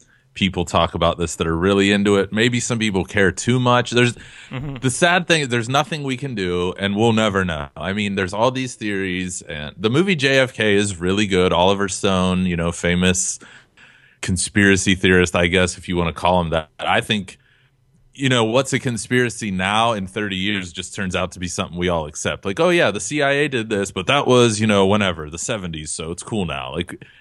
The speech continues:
Speaker 1: everything seems like a conspiracy at the time because anyone who's honest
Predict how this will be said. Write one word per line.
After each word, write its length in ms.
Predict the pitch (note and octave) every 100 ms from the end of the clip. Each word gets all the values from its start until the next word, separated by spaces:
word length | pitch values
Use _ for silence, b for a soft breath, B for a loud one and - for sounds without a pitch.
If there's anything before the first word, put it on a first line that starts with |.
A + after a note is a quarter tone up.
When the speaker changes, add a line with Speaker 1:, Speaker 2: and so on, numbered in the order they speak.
| B
Speaker 1:
everything 500 | A#2 D3 D3+ D3 C3
seems 280 | A#2+ B2+ A2+
like 160 | A2 G#2+
a 80 |
conspiracy 720 | F#2 G#2 F#2 G#2+ G#2 G2 G#2
at 120 | F2+ D#2+
the 100 | F2
time 420 | G#2 G2 F2+ E2+
because 320 | F2+ G2+ F2 -
anyone 340 | G#2+ A2 G#2
who's 160 | G2 F#2
honest 640 | F#2 G#2 F#2 E2+ - _